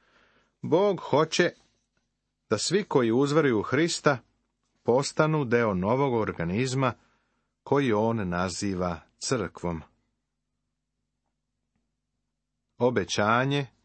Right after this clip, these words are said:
izbavljenja. Sada on sigurno prelazi u budućnost.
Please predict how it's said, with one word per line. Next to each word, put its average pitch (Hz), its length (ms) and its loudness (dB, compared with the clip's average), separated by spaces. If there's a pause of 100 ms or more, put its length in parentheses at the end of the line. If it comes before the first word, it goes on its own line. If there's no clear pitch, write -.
izbavljenja. 98 840 -4 (2500)
Sada 185 400 4
on 165 300 2
sigurno 160 680 0
prelazi 113 480 0
u 110 80 -2
budućnost. 92 880 -6